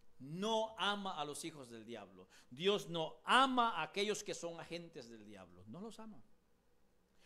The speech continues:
Usted dirá, "Pero es que Dios nos dice que amemos a nuestros enemigos".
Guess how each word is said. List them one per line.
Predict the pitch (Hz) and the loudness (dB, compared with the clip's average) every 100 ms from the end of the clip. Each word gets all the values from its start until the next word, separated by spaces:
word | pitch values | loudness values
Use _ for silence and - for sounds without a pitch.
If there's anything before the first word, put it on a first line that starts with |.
| - | -6
Usted | 180 190 240 | -4 0 0
dirá, | 226 220 220 | 2 2 2
"Pero | 220 | -2
es | 214 | -2
que | 233 | -4
Dios | 202 233 | -2 -4
nos | 208 202 | -4 -6
dice | 190 208 214 | -8 -8 -8
que | 208 | -8
amemos | 180 196 208 190 | -8 -8 -10 -12
a | |
nuestros | 170 156 - 151 | -14 -16 -16 -16
enemigos". | 147 139 165 233 170 | -14 -14 -12 -8 -10